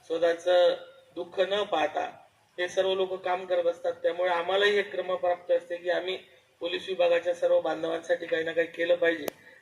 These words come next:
आज आपल्या पोलीस हाऊसिंगसाठी सुद्धा आम्ही प्रयत्नरत आहोत. तेही लवकरात लवकर पोलीस हाऊसिंगचे जेवढे आपले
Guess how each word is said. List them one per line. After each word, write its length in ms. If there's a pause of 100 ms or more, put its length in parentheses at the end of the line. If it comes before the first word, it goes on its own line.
(100)
आज 120
आपल्या 240
पोलीस 360
हाऊसिंगसाठी 600
सुद्धा 300
आम्ही 180
प्रयत्नरत 720
आहोत. 160 (440)
तेही 400
लवकरात 400
लवकर 360
पोलीस 380
हाऊसिंगचे 480
जेवढे 260
आपले 260